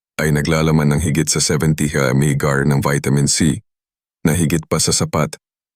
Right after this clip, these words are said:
para ma-activate ang mga enzyme na responsable sa pag-convert ng proline at line, dalawang amino acid, sa mga collagen structure.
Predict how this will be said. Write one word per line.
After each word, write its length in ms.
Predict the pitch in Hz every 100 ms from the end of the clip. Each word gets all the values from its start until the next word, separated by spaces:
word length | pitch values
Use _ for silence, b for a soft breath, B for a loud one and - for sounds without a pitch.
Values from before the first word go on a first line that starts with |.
| _ _ -
para 240 | 78 76
ma-activate 640 | 71 - 80 85 73 73
ang 160 | 76 71
mga 240 | 71 67
enzyme 560 | 58 71 80 73 69 87 - _ _ _ -
na 80 | 76
responsable 720 | 76 - 76 - 78 80 80
sa 80 | 80
pag-convert 680 | 76 69 78 69 80 73 - - _
ng 240 | 65 69
proline 560 | - 90 82 76 69 69
at 160 | 69 71
line, 400 | 73 67 64 78 _ _ _ 73
dalawang 320 | 73 78 80
amino 320 | 76 78 78
acid, 320 | 78 78 71
sa 80 | 78
mga 240 | 71 71
collagen 400 | 73 80 76 73
structure. 560 | 67 - 69 - 69 -